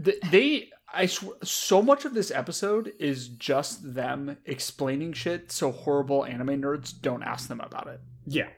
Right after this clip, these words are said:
Speaker 2: It's like, "Why don't they just go capture Naruto now?" And they're like, Well, we can't because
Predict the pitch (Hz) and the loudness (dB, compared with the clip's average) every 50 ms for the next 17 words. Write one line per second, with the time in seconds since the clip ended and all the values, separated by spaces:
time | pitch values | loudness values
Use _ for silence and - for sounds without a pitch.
0 | _ _ _ _ _ - _ - - - - _ - _ _ - - _ _ _ | _ _ _ _ _ -20 _ -16 -16 -16 -16 _ -20 _ _ -20 -20 _ _ _
1 | _ _ - 147 - 147 135 - - 110 107 110 127 139 147 - 175 170 160 175 | _ _ -12 -4 0 0 0 2 0 0 0 2 0 0 4 4 4 4 4 2
2 | 175 - - 190 180 185 170 165 160 156 160 - 156 147 147 156 151 151 147 - | 0 4 4 4 4 6 4 2 2 2 0 -2 -4 -2 0 0 2 0 0 0
3 | - 143 135 131 131 135 147 147 127 107 98 92 87 - - _ _ - 104 104 | -2 -2 -2 0 0 0 0 0 0 0 -2 -4 -6 -8 -12 _ _ -12 -10 -8
4 | 101 101 101 104 104 104 101 123 131 135 123 120 117 113 110 101 - - 135 143 | -6 -4 -4 -4 -4 -4 0 2 4 4 4 4 2 -2 -4 -6 -4 -2 -2 0
5 | 139 117 95 90 92 - - 120 120 107 - - 131 131 117 104 98 95 95 98 | 0 -2 -4 -6 -10 -14 -14 -12 -12 -12 -6 -2 0 0 0 0 -4 -6 -8 -10
6 | 98 - | -12 -14